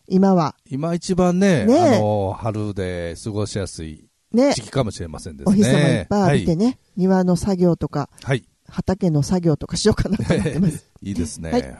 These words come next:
Speaker 2: はい。
Speaker 1: さて、一年を太陽の動きに合わせて、二十四の木に分けたおよそ十五日間に、それぞれ季節の名称を与えたものが二十四節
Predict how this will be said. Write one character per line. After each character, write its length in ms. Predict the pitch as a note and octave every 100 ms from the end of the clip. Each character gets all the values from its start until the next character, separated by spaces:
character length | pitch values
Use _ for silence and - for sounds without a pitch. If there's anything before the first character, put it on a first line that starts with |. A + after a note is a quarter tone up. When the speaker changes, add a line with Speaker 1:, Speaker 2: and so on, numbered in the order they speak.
| -
Speaker 2:
は 100 | C#3+
い。 60 | - - -
Speaker 1:
さ 240 | - -
て、 260 | G3 F#3 -
一 220 | - - D#4+
年 180 | D#4
を 40 | B3+
太 160 | G3+
陽 120 | G3+ G#3
の 100 | F#3+
動 120 | F#3
き 100 | F#3
に 100 | F#3+
合 60 |
わ 100 | B3
せ 140 | D#4 E4
て、 220 | D#4 E4
二 160 | A#3 A#3
十 220 | F#3+ F#3
四 240 | E3+ C4
の 100 | C#4+
木 140 | B3+ G3
に 100 | G#3
分 100 | G3
け 140 | G3
た 140 | - F3+
お 60 |
よ 100 | F#3
そ 140 | F#3+ E3+
十 260 | E3 B3+
五 80 | D#4
日 240 | D#4+ -
間 260 | - C4+ C4
に、 160 | D#4 C#4+
そ 160 | A#3+
れ 80 | F#3
ぞ 140 | E3
れ 80 | D#3
季 100 | -
節 280 | - D4 A#3
の 120 | A#3+
名 220 | A#3+ C4
称 100 | C4+
を 60 | C4+
与 140 | C4
え 40 | C4+
た 140 | C4+
も 100 | C4
の 120 | C#4
が 120 | C4+ D#4+
二 160 | A#3+
十 240 | G#3 F#3+ D#3+
四 160 | -
節 180 | E3 D4